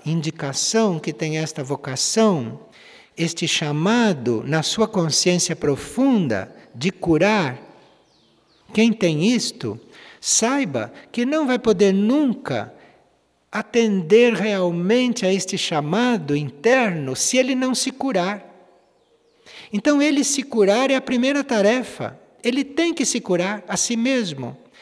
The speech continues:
Este grupo é muito claro. Isso está escrito com todas as letras. Tornar-se o curador do próprio ser.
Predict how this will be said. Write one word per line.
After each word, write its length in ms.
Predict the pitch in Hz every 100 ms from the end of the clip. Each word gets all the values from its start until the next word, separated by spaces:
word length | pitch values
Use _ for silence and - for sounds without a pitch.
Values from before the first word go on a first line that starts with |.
| - - _
Este 220 | 165 - 196
grupo 420 | 220 294 - 226
é 60 |
muito 840 | 190 196 226 311 311 240 - 214 180
claro. 800 | - 180 226 254 185 131 101 - - - _ _ _ _ _ _ _ _ -
Isso 140 | -
está 220 | 226 170
escrito 800 | 151 - - 269 262 - - 110 - _ _ _
com 140 | 170 185
todas 380 | 277 269 220 175
as 180 | 156
letras. 840 | 175 240 202 - 113 - - - - _ _ _ _ _ _ _ _ _ _ _ _ _ _ _ _ -
Tornar-se 680 | 233 208 240 269 - -
o 40 | 247
curador 680 | - 226 214 175 165 247 202
do 140 | 220
próprio 420 | 226 247 240 202
ser. 720 | - - 220 190 - - -